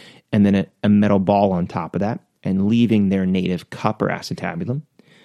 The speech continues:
Um, or in certain individuals, we will, if they have a displaced femoral neck fracture, do a hip replacement for the fracture,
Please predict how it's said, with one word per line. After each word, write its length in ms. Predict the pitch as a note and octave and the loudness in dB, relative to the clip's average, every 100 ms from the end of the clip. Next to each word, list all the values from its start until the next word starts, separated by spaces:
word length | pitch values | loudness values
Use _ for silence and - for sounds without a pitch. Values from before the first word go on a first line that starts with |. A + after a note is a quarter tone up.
| _ _ | _ _
Um, 180 | G#2 F#2 | -10 -6
or 220 | - C#3+ | 2 4
in 80 | C#3+ | 4
certain 240 | - - B2 | 2 0 0
individuals, 800 | A2 C3+ F#3+ A2+ G2+ A2 - - | 2 2 2 2 -2 -2 -6 -14
we 280 | A#2+ A#2+ A#2 | -4 0 0
will, 340 | G#2+ G#2 G#2+ | 0 0 0
if 120 | - - | -2 -4
they 100 | G2 | -6
have 200 | F#2 G2 | -6 -6
a 20 | |
displaced 580 | F#2+ - - G2 G#2 - | -6 -6 -2 0 0 -2
femoral 280 | F#2 F#2 | -2 2
neck 160 | A#2+ F3 | 2 2
fracture, 320 | - F2+ - | 0 -4 -4
do 100 | F#2 | 0
a 60 | A2 | 0
hip 180 | C3 - | 2 2
replacement 580 | A#2+ F#2+ - - - | 2 2 -2 -6 -10
for 300 | - - A#2+ | -4 2 4
the 80 | B2 | 4
fracture, 500 | C3 B2 A#2+ - - | 4 0 0 -8 -14